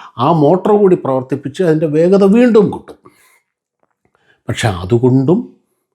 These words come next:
ഈ വേഗത അച്ചീവ് ചെയ്യാൻ കഴിയില്ല. അതിന് അവർ മറ്റൊരു മാർഗം കൂടി സ്വീകരിച്ചു. വളരെ ബുദ്ധിപൂർവ്വം, വളരെ, വളരെ കഷ്ടപ്പെട്ട് ഒരുപാട് കാൽക്കുലേഷൻസ് നടത്തിയാണ് ആ മാർഗം കണ്ടുപിടിച്ചത്.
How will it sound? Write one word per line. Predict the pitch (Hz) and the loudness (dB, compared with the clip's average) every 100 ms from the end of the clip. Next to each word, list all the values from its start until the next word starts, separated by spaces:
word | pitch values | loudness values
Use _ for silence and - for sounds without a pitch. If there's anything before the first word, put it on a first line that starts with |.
| _ _ _ 120 | _ _ _ -6
ഈ | 135 | -2
വേഗത | 190 101 104 104 127 | 0 -2 -4 -8 -12
അച്ചീവ് | 127 - - 127 | -12 -10 -2 -2
ചെയ്യാൻ | 113 90 113 | -2 -6 -8
കഴിയില്ല. | 165 98 98 87 - - - _ _ _ _ - - - 101 | -10 -10 -10 -12 -12 -20 -20 _ _ _ _ -20 -20 -12 -4
അതിന് | 127 233 117 131 - _ _ _ _ _ _ - | 0 0 0 -4 -16 _ _ _ _ _ _ -12
അവർ | 95 123 185 - | -8 -6 -6 -10
മറ്റൊരു | 98 107 127 - 208 127 | -8 -8 -6 -2 0 0
മാർഗം | 90 92 95 101 | -4 -8 -6 -6
കൂടി | 78 90 - | -8 -14 -18
സ്വീകരിച്ചു. | - 90 85 - - 92 _ | -20 -18 -18 -18 -18 -18 _
വളരെ | 139 156 180 196 196 - - _ | -4 -2 0 -2 -6 -18 -20 _
ബുദ്ധിപൂർവ്വം, | 123 151 - 208 196 208 202 196 196 _ | -8 -8 -2 0 2 2 2 -2 -6 _
വളരെ, | - 104 143 196 214 196 - - - _ | -8 -4 -2 0 -2 -4 -16 -20 -20 _
വളരെ | - 185 160 214 | -6 -2 -2 -2
കഷ്ടപ്പെട്ട് | 156 - - 175 180 170 | -4 -8 -6 -6 -4 -2
ഒരുപാട് | 120 139 185 208 226 254 254 - | 0 2 2 2 2 0 0 -4
കാൽക്കുലേഷൻസ് | - 180 180 196 190 202 196 | -6 -6 -4 -4 -4 -6 -6
നടത്തിയാണ് | 190 170 165 214 175 208 - - - | -4 -4 -2 -2 -2 -4 -12 -20 -14
ആ | - 165 | -4 0
മാർഗം | 170 170 180 190 | 2 2 2 2
കണ്ടുപിടിച്ചത്. | 180 202 151 104 80 | 2 2 0 -4 -10